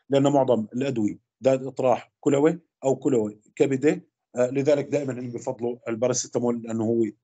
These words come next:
أسلم من مضادات الالتهاب غير السترويدي. إضافة إلى المادة، انتبهوا على النقطة هاي، المادة الدوائية عند طرحها من الكلى يكون تركيزها في الأنبوب القريب مساويًا لتركيزها في البلازما،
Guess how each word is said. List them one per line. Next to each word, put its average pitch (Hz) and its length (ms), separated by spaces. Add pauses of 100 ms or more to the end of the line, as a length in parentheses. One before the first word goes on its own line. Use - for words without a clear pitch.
(120)
أسلم 120 420 (260)
من 120 100
مضادات 120 540
الالتهاب 110 340 (200)
غير 120 180
السترويدي. 123 640 (300)
إضافة 151 340
إلى 131 300
المادة، 123 580 (320)
انتبهوا 120 360
على 117 140
النقطة 120 440
هاي، 175 180 (300)
المادة 127 320
الدوائية 117 560 (280)
عند 131 240
طرحها 110 640
من 135 140
الكلى 147 460 (220)
يكون 127 380
تركيزها 120 760
في - 80
الأنبوب 135 400
القريب 131 520
مساويًا 127 420
لتركيزها 120 880 (360)
في 131 80
البلازما، 131 600